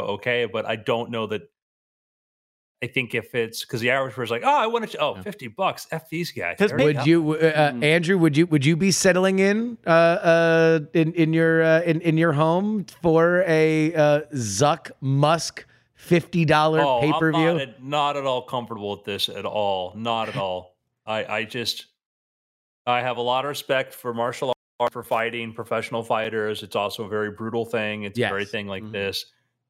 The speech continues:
Speaker 1: I, I don't know what it says about us when we get to the point where these guys actually go into do in, in, and not in, if it was a charity match and they were friends, awesome.
Speaker 3: Yeah.
Speaker 2: If
Speaker 1: But
Speaker 2: Musk was,
Speaker 1: it,
Speaker 2: like,
Speaker 1: it is.
Speaker 2: also a known fighter and it felt like they were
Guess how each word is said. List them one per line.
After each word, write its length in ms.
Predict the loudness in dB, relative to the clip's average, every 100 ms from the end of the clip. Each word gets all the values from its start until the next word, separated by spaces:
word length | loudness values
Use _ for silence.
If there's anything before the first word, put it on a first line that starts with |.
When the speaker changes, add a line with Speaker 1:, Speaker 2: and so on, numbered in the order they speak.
| _
Speaker 1:
I, 240 | -4 -4 -6 -6
I 100 | -6
don't 320 | -2 -4 -4
know 120 | -4
what 120 | -4 -6
it 100 | -6
says 240 | -6 -4
about 240 | -4 -4
us 140 | -4 -8
when 60 | -14
we 100 | -10
get 160 | -12
to 60 | -12
the 80 | -12
point 260 | -10 -8
where 80 | -8
these 140 | -12 -8
guys 220 | -8 -6
actually 380 | -6 -8 -8 -8
go 180 | -4 -4
into 180 | -6 -10
do 400 | -6 -6 -6 -4
in, 200 | -6 -6
in, 300 | -6 -6 -6 -6
and 140 | -2
not 240 | 0 0 -2
in, 220 | -6 -10 _ _ -6
if 140 | -2
it 100 | -2
was 160 | -2 -2
a 100 | -4
charity 480 | -2 0 0 -2
match 340 | -4 -4 -4 -6
and 140 | -6
they 80 | -4
were 140 | -4
friends, 540 | -4 -2 -2 -4 -10 -16 _ _ _ -2
awesome. 540 | 0 -2 -8 -12 -14 -2
Speaker 3:
Yeah. 260 | 0 0 0
Speaker 2:
If 120 | 2
Speaker 1:
But 120 | 4
Speaker 2:
Musk 200 | 2 2
was, 120 | 0 0
Speaker 1:
it, 20 |
Speaker 2:
like, 120 | -2
Speaker 1:
it 80 | 0
is. 40 |
Speaker 2:
also 440 | 0 0 0 2 2
a 60 |
known 360 | 2 0 0 -4
fighter 680 | 2 2 2 -2 -2 -4 -2
and 140 | -2 -2
it 100 | 0
felt 240 | 0 0
like 200 | -4 -2
they 160 | -2 -2
were 240 | -4